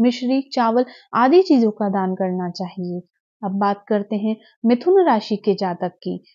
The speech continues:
तो भगवान विष्णु का आशीर्वाद पाने के लिए उत्पन्ना एकादशी तिथि पर विधि पूर्वक पूजा करने के पश्चात गौ माता को हरा चारा खिलाना चाहिए। आप गौशाला में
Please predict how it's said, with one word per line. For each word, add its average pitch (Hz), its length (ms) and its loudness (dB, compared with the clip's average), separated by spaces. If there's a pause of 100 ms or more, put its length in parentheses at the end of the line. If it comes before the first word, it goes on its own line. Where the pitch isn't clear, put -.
(140)
तो 196 100 -2
भगवान 202 500 -2
विष्णु 208 300 -2
का 208 200 -4
आशीर्वाद 202 480 -2
पाने 202 400 -2
के 240 200 0
लिए 233 260 0 (300)
उत्पन्ना 294 480 2
एकादशी 302 560 2
तिथि 302 360 0
पर 302 220 4 (300)
विधि 247 300 4
पूर्वक 254 500 2
पूजा 240 260 4
करने 277 320 2
के 226 160 -2
पश्चात 220 520 -2 (300)
गौ 294 300 6
माता 233 240 2
को 226 160 0 (120)
हरा 233 160 2
चारा 254 320 2
खिलाना 190 460 -2
चाहिए। 180 460 -8 (280)
आप 202 180 -2
गौशाला 214 520 -2
में 220 180 0